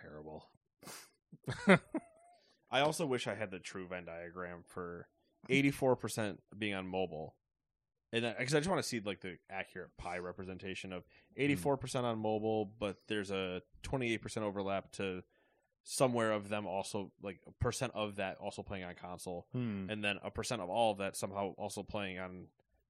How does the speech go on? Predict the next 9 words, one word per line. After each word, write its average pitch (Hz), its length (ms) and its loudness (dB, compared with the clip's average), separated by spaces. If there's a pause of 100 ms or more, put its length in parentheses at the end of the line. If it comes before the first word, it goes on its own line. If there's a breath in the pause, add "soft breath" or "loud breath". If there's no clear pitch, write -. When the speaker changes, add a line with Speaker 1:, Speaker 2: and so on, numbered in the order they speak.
(120)
Speaker 2:
a 101 60 -6
smart 107 320 0
T 95 160 -6
V. 87 320 -6 (800)
But 117 100 -2
then 113 160 2
there's 107 160 0
also 110 240 2
another 113 420 4